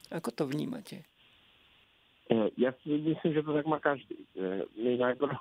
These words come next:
Speaker 2: <laughs> ani nechápeme tie Ježišove slova, že kto sa pre mňa, pre evanjelium zriekne, e, manželky, detí, domov, polí a neviem čo všetkého,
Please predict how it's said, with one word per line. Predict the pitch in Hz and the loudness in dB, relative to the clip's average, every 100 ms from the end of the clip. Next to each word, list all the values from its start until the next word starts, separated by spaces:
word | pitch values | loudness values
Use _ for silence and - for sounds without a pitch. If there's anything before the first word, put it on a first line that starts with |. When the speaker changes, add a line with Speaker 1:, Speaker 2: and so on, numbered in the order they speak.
| 139 127 | -6 -10
Speaker 2:
<laughs> | - _ 107 | -20 _ -14
ani | 110 120 | -6 -4
nechápeme | 123 117 110 107 101 - - - - 110 101 | -2 -2 0 -2 -4 -10 -20 -20 -6 -4 0
tie | 107 98 | 0 0
Ježišove | 104 - 104 95 - | -2 -2 0 0 0
slova, | 104 101 101 92 | 0 2 2 2
že | 95 92 90 85 | 0 0 -2 -6
kto | 95 101 - | -8 -8 -8
sa | 90 | 0
pre | 95 98 | 2 2
mňa, | 98 95 90 87 | 2 2 2 0
pre | - 95 95 | 2 2 4
evanjelium | 92 92 92 90 92 90 87 | 2 2 0 2 0 0 0
zriekne, | 92 90 - 95 90 87 | 2 2 -2 -4 -2 -2
e, | - _ _ - _ _ _ 90 90 90 87 80 85 98 | -8 _ _ -20 _ _ _ 0 2 2 2 2 2 2
manželky, | 92 90 92 90 - 90 85 | 2 2 0 0 0 0 4
detí, | 92 90 - 90 90 90 85 | 2 2 0 4 4 4 4
domov, | 98 95 92 90 90 90 90 87 95 90 | 2 2 2 2 2 2 0 2 2 2
polí | - 95 92 90 90 | 2 4 4 4 4
a | - 85 85 | 2 0 0
neviem | 87 90 90 - | 0 -2 -2 -2
čo | 95 92 95 - | -2 -2 -2 -4
všetkého, | 87 - 90 95 | -2 0 2 2